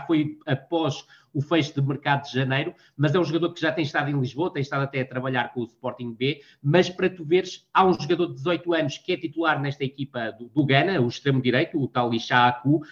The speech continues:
da mesma forma que o, o, a referência ofensiva da equipa é o Afena Gier, que é um jogador da Roma, não é titular da Roma, mas a quem o José Mourinho tem dado já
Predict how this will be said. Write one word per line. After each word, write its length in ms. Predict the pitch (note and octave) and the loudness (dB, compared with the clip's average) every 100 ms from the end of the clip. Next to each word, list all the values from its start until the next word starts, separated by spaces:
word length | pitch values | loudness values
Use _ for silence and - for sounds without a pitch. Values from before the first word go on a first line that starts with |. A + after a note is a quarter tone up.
| - | -12
da 160 | - F#3 | 4 8
mesma 300 | F#3+ G3+ G3 | 8 6 4
forma 340 | - F3+ C#3 | 2 2 2
que 240 | B2 - D#4 | 0 2 4
o, 120 | - | 4
o, 640 | - C#3+ C#3 C3+ B2+ B2 A#2+ | 2 0 -2 -4 -8 -8 -2
a 140 | B2+ | 2
referência 420 | C3 - D#3+ E3+ | 2 2 0 2
ofensiva 480 | - E3+ D3 D#3+ E3 | 2 2 2 0 0
da 80 | D#3+ | 0
equipa 320 | E3 E3+ F3+ | 0 -4 -2
é 60 | F3 | 2
o 100 | E3+ | 4
Afena 420 | E3 F#3 D#3+ C#3 | 4 2 4 2
Gier, 480 | B2 C#3+ D3+ D#3+ - - _ _ | 0 0 0 0 -6 -20 _ _
que 140 | F3+ F#3+ | 6 8
é 60 | |
um 80 | F3+ | 6
jogador 300 | C3+ E3 D#3+ | 4 2 4
da 100 | D3 | 2
Roma, 340 | C3 E3 G#3+ | 2 2 2
não 180 | D#3 C#3+ | 4 4
é 120 | D#3 | 4
titular 420 | D3 D3 D3 D3 C3 | 2 0 0 0 2
da 80 | |
Roma, 300 | C3 D#3 F3+ | 2 2 2
mas 200 | F3+ F3 | 2 0
a 60 | F3 | 0
quem 240 | - F3+ | 2 4
o 80 | F3 | 4
José 220 | C3+ F3 | 4 2
Mourinho 320 | E3+ D#3+ D#3+ D#3+ | 2 2 0 0
tem 180 | E3+ | 0
dado 240 | D#3+ D#3+ B2+ | 0 0 0
já 260 | D#3 D#3+ | 2 0